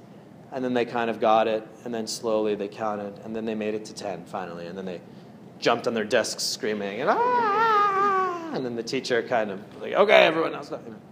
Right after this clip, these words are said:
And then afterwards I asked them, you know, "What was that about? What was that about?" And they said, you know,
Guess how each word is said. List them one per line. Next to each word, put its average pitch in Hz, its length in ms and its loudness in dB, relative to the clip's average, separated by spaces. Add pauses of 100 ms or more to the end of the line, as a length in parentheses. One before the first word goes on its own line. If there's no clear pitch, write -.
(1300)
And 170 160 6
then 180 60 10
afterwards 202 360 10
I 196 80 10
asked 254 200 8
them, 151 120 4
you 131 60 0
know, 127 120 4
"What 120 180 4
was 123 160 -2
that 143 180 4
about? 165 380 2
What 113 80 -12
was 127 120 -12
that 147 120 -2
about?" 156 380 2
And 98 100 -10
they 104 80 -12
said, 113 380 -4
you 139 80 -4
know, 107 220 -4